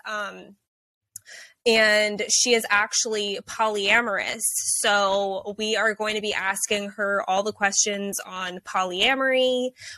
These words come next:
her story, 'cause she's currently in a relationship with, um, she's married. And so we're just gonna get all the, all the info on polyamory, because I know, like, do you know a ton on polyamory or no?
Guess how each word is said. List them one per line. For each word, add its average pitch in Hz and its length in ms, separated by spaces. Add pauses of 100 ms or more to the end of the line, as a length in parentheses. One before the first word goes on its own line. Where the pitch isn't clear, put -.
(120)
her 208 180
story, 226 640
'cause 220 160
she's - 260
currently 202 720
in 208 140
a 214 60
relationship 208 880 (120)
with, 202 260 (480)
um, 180 680 (100)
she's 220 240
married. 208 540 (260)
And 208 240
so 202 280
we're 208 160
just 208 200
gonna 214 160
get 196 300
all 190 320
the, 196 480 (1120)
all 196 160
the 202 200
info 196 400
on 185 160
polyamory, 185 720
because 202 240
I 220 100
know, 220 160
like, 208 200
do 196 100
you 208 160
know 226 200
a 233 60
ton 233 280
on 233 160
polyamory 233 640
or 202 100
no? 196 460